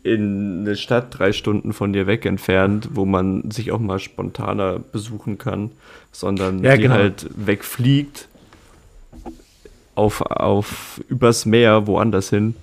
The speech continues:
Speaker 1: ähm, ist es vielleicht noch mal
Speaker 2: Ja, genau, das, das kann ich halt nicht so an-, nachvollziehen, weil ich in so einer Situation einfach, glaub ich, noch einfach noch nicht, noch nicht so war.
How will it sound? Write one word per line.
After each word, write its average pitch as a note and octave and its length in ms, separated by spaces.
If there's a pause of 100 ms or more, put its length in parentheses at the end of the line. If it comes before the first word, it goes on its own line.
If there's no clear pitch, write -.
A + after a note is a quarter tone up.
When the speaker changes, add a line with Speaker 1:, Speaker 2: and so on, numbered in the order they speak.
(260)
Speaker 1:
ähm, G2 380 (240)
ist - 160
es A2 80
vielleicht - 340
noch - 100
mal G2 340 (1120)
Speaker 2:
Ja, C#3 160
genau, C#3+ 180
das, C3+ 140
das C3+ 140
kann C#3+ 140
ich C3 80
halt C3 120
nicht C#3 100
so C3+ 120
an-, A#2+ 380
nachvollziehen, A#2+ 540
weil G#2+ 100
ich A2+ 60
in A2+ 140
so A2+ 80
einer A2+ 120
Situation A2+ 460
einfach, A2 180
glaub A2 140
ich, G#2 80
noch A2+ 100
einfach A2 240
noch A2+ 100
nicht, - 280
noch A2+ 240
nicht A#2 200
so A2 200
war. G#2+ 340